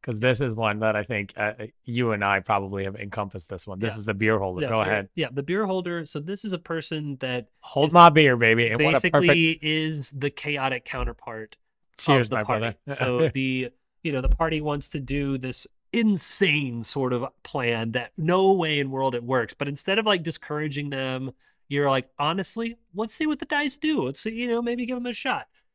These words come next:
Speaker 2: And these are people that will just let the antics go. And you'll get some very chaotic, crazy moments from it. So sometimes where I've been the beer holder, um, in one of the first ones I ran,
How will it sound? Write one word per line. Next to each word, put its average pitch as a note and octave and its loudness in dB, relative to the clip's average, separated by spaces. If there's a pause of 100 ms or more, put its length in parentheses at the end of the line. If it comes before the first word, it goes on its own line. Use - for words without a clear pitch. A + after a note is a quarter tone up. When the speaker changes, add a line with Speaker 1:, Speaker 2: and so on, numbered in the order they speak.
(240)
Speaker 2:
And D3 -4 (280)
these E3 -6 (140)
are D#3 -8
people D3 -8
that B2+ -10
will B2+ -8
just C3 -12 (120)
let C3 -10
the B2 -6
antics - -12
go. A2+ -6 (960)
And C3+ 0 (100)
you'll D#3 2
get F3+ 0
some D#3 -4
very C#3 -4
chaotic, B2 -6 (160)
crazy A2+ -6
moments B2 -6
from C3 -4
it. - -14
So C3+ 0 (200)
sometimes E3+ -4
where C3+ -8
I've A#2+ -4
been A#2+ -4
the A2 -10
beer G#2 -6
holder, G2+ -12 (280)
um, A2 -4
in A#2+ -8
one C3 -2
of C3+ -6
the B2+ -6
first C3+ -6
ones A#2+ -6
I A2+ -8
ran, A2+ -2